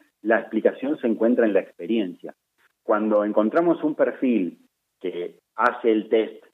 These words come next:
P P A o P D A, como lo querramos llamar, y me da, hasta puede ser un perfil inverso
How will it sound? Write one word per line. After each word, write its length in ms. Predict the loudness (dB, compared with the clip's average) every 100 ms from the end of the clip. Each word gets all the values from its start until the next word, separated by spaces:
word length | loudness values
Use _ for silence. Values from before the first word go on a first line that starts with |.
| _ _
P 160 | -6 -2
P 200 | 0 2
A 340 | 4 4 2
o 100 | 0
P 200 | -2 -2
D 160 | 0 2
A, 280 | 2 2 -2
como 160 | -6
lo 180 | -6 -8 _ _ _ _
querramos 400 | -4 -2 0 -2
llamar, 480 | -2 2 4 2 -2 _ _ _ _
y 460 | -6 -6 -6 -8 -14 _ _ _
me 180 | -8 -2
da, 520 | 2 4 2 -2 -14 -10
hasta 280 | -6 -2 2
puede 220 | 2 2
ser 140 | 2
un 180 | 2 2
perfil 720 | -2 -4 0 4 2 0 -12 _
inverso 920 | -4 0 2 4 4 0 0 0 -2